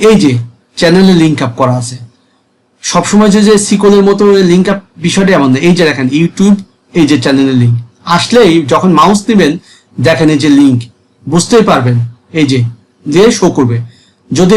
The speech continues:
লিংক না থাকে, এই যে হ্যাশট্যাগের এখানে নিচ্ছি, শো করতেছে, কিন্তু এটা যখনই নিবেন, দেখেন নিচে এই যে চ্যানেলের নাম শো করতেছে। আমি বুঝাই আগে, ঠিক আছে? আরো কিছু আমরা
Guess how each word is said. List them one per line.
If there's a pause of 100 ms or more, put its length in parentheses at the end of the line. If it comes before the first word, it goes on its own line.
লিংক (120)
না
থাকে,
এই
যে
হ্যাশট্যাগের
এখানে (320)
নিচ্ছি, (300)
শো (100)
করতেছে, (380)
কিন্তু (140)
এটা (100)
যখনই
নিবেন,
দেখেন
নিচে (480)
এই
যে
চ্যানেলের
নাম
শো (100)
করতেছে। (640)
আমি
বুঝাই
আগে, (320)
ঠিক
আছে? (1800)
আরো
কিছু
আমরা